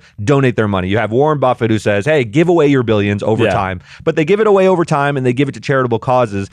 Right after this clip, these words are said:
Speaker 1: The problem with that is there's no engine to keep feeding it. You just make the money and then you give it to a charitable cause. He's trying to bridge this. He's saying, "I'm gonna make the company still be profitable, but all of the profits are gonna go towards climate change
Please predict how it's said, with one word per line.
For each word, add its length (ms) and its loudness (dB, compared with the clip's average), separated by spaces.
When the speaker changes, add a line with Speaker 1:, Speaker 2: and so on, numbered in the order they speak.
Speaker 1:
The 80 -4
problem 260 0
with 120 -2
that 200 0
is 140 0
there's 140 0
no 200 -2
engine 420 -2
to 100 -6
keep 200 -2
feeding 360 -2
it. 180 -12
You 140 -2
just 180 -2
make 240 0
the 80 -2
money 340 0
and 120 -4
then 120 -2
you 80 -2
give 100 -2
it 40 -10
to 100 0
a 40 0
charitable 360 0
cause. 260 -2
He's 180 2
trying 280 0
to 100 0
bridge 380 0
this. 200 -4
He's 240 0
saying, 300 0
"I'm 160 -4
gonna 120 0
make 260 0
the 80 -4
company 420 0
still 260 0
be 120 -2
profitable, 580 -2
but 180 0
all 380 2
of 80 0
the 100 -2
profits 400 -2
are 80 2
gonna 200 0
go 260 2
towards 320 -2
climate 380 -2
change 360 0